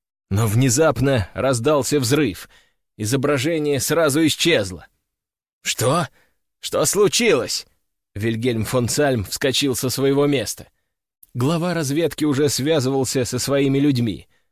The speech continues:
а у герцога в голове не укладывалось. Вот были танки, и вот нет таковых. В одно мгновение. Да там даже от дороги остался только огромный кратер.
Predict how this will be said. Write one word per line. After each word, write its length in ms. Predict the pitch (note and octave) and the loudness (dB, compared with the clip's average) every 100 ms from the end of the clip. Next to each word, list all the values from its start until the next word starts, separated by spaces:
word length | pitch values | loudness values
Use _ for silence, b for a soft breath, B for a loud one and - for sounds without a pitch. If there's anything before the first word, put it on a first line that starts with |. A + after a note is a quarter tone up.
| _ _ | _ _
а 140 | G#2+ A2 | -4 -4
у 80 | |
герцога 560 | G#2+ C#3 D3 - C#3 C#3+ | -2 -4 -4 -4 0 0
в 80 | A#2 | 0
голове 560 | C#3+ D3+ D#3 D#3 D3+ | 0 2 2 2 2
не 120 | A#2 A#2 | 2 0
укладывалось. 800 | A2 C3 A#2+ F#2+ E2+ C#2 - - _ _ - | 0 0 0 -2 -8 -10 -12 -14 _ _ -8
Вот 260 | A2 C3+ | -4 -2
были 340 | A2 D#3+ E3+ D#3+ | -2 -2 0 0
танки, 580 | E3+ D#3+ C3 C#3+ C3 - _ _ _ _ | 0 -2 -2 -2 -2 -6 _ _ _ _
и 120 | - A#2+ | -6 -2
вот 460 | C3 D#3 C3 - _ _ | 0 0 -2 -10 _ _
нет 400 | G2 C#3+ E3+ A2 - | -2 2 2 -2 -4
таковых. 600 | A2 A#2 A2+ E2 - - _ _ _ _ | -2 0 0 -4 -10 -20 _ _ _ _
В 140 | G2+ | 0
одно 340 | D3+ C#3+ G3 F#3 | 0 2 2 2
мгновение. 800 | C#3+ C#3+ F#3 E3 A2+ E2 - _ _ _ _ _ | 2 2 2 2 0 -6 -18 _ _ _ _ _
Да 140 | G#2+ | -4
там 260 | G#2+ C#3+ B2+ | -2 -2 0
даже 280 | D3 C3 D3+ | 0 2 0
от 120 | A2+ | 2
дороги 520 | D3+ F3 F3 A#2 G2 | 0 2 2 2 -2
остался 520 | E2 - C3 B2 C3 | -6 -4 -2 -2 -4
только 340 | A#2 C3+ A#2 C#3 | -2 -2 0 -2
огромный 440 | A#2+ D3+ C#3+ C#3+ | 2 2 2 0
кратер. 580 | - D#3 C3 F#2+ F2 | 0 0 0 -2 -12